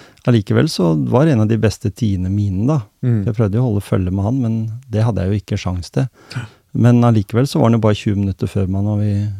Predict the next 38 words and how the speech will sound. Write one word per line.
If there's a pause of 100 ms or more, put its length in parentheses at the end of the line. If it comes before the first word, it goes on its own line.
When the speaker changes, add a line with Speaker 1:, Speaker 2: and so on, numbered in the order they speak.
(220)
Speaker 1:
kom
i
mål.
Han
hadde
rekt
så
vidt
å
begynne
på
vaffelen. (280)
Speaker 2:
Ikke
sant? (400)
Speaker 1:
Så,
så
må
man
sette
seg
noen
sånne
mål. (160)
Eh, (680)
jeg
har,
eh,
første
gangen,
som
sagt,
da
var
jeg
så
sprek
at
jeg